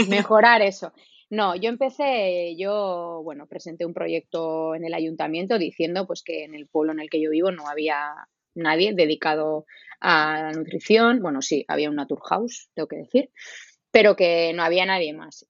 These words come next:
Y sí que es cierto que en el pueblo de al lado había bastantes, pero aquí no. Entonces, pues bueno, le eché un poco de jeta y, y les dije que yo veía esa necesidad.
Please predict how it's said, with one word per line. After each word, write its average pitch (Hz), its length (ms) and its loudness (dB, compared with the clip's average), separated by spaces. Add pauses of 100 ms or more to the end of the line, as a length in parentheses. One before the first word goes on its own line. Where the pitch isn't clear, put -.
Y 180 540 2
sí 190 100 -4
que 202 80 -6
es - 60 -8
cierto 185 220 -4
que 185 60 -10
en 170 60 -10
el 160 80 -10
pueblo 165 200 0
de 170 60 2
al 165 60 0
lado 160 140 0
había 156 180 0
bastantes, 175 480 -6
pero 151 220 0
aquí 240 220 -2
no. - 180 -4 (380)
Entonces, 175 1120 4
pues 156 200 -4
bueno, 151 240 2
le 147 120 -2
eché - 140 -6
un 165 80 -4
poco 165 220 0
de - 80 -4
jeta 214 460 0
y, 156 460 -2
y 165 220 -6
les 165 180 -4
dije 170 360 0
que 156 260 2
yo 156 120 2
veía 147 420 0
esa 143 180 -4
necesidad. 139 480 -10